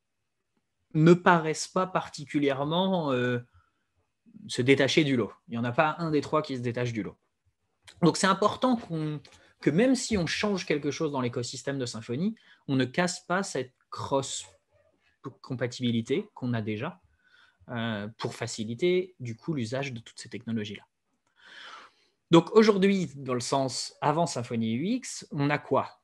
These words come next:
dans une application Symfony ? Dans, ah, j'imagine,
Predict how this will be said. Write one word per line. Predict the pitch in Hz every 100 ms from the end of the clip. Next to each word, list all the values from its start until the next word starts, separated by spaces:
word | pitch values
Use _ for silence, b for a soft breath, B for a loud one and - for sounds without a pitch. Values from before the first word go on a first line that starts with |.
| -
dans | 139 120
une | 123
application | 110 117 113 - 120
Symfony ? | 117 - 98 - _ _ _ _ _ - - - - -
Dans, | 165 123 - - -
ah, | 196 175
j'imagine, | 165 151 233 196 143 156 247